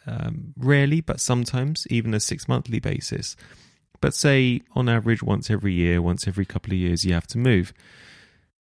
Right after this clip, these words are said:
To do this, one, it's expensive. Um,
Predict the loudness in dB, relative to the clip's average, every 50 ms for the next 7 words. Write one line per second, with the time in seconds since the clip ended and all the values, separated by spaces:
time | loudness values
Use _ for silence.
0 | _ _ -2 2 4 6 6 6 6 6 4 2 0 _ _ _ _ _ _ _
1 | _ _ 0 4 4 6 6 6 4 2 0 -4 -10 -10 -4 0 2 2 2 2
2 | 0 -2 -4 -6 -4 -2 0 0 0 0 0 -2 -2 -2 -6 -12 _ _ _ _
3 | _ _ _ -4 -2 0 2 2 2 0 0 -2 -2 -4 -8